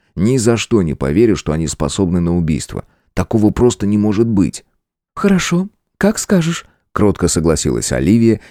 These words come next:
Speaker 1: и брат с подозрением на нее взглянул.
Speaker 2: «Раз ты уверен, что они не совершали преступление, значит, так и есть».
Speaker 1: С этими словами она перевернула страницу записной книжки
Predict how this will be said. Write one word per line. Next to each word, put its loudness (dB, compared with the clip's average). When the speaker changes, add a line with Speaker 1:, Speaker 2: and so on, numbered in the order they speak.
Speaker 1:
и 0
брат 0
с -10
подозрением 2
на 2
нее 0
взглянул. -4
Speaker 2:
«Раз 2
ты -2
уверен, 0
что -4
они 0
не 2
совершали -2
преступление, -4
значит, -2
так -2
и 2
есть». -2
Speaker 1:
С 0
этими 0
словами 0
она 0
перевернула 0
страницу -2
записной -8
книжки -4